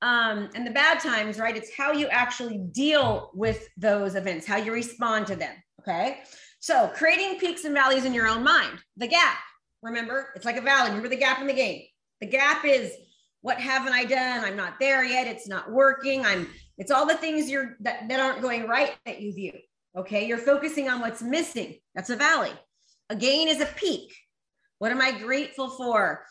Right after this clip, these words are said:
And what am, what am I appreciative for, for what we have? Just like Sarah said, "I had to focus on being thankful that I'm alive, that my daughter's alive. I have this wonderful hu-, human being."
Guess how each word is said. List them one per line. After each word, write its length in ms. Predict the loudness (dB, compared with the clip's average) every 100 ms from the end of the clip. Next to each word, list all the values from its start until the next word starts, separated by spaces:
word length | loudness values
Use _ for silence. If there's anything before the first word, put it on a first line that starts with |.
| _
And 140 | -6 -2
what 80 | 0
am, 300 | -2 -4 -6
what 160 | -4 0
am 100 | 2
I 100 | 0
appreciative 760 | 0 0 0 0 -4 -4 -2
for, 380 | 0 0 -2 -8 _ -6
for 140 | -2
what 180 | 0 0
we 100 | -2
have? 300 | 0 -2 -6 -14 _ _
Just 160 | -10 -2
like 160 | -2
Sarah 320 | 2 4 4 2
said, 320 | -4 -8 -8 _ _ _ _
"I 80 | -8
had 220 | 0 0
to 100 | 0 -6 -4
focus 320 | -4 -4 -4
on 380 | -2 0 0 -2
being 240 | -4 -4 -2
thankful 260 | -2 -2
that 120 | 0 2
I'm 200 | 4 2
alive, 300 | 2 0 0
that 100 | -4
my 100 | -2
daughter's 360 | 0 0 -2
alive. 220 | -4 -6 -4
I 60 |
have 160 | -6 -6
this 120 | -6
wonderful 360 | -8 -8 -10 -14
hu-, 120 | -14
human 260 | -6 -4 -2
being." 280 | -2 -4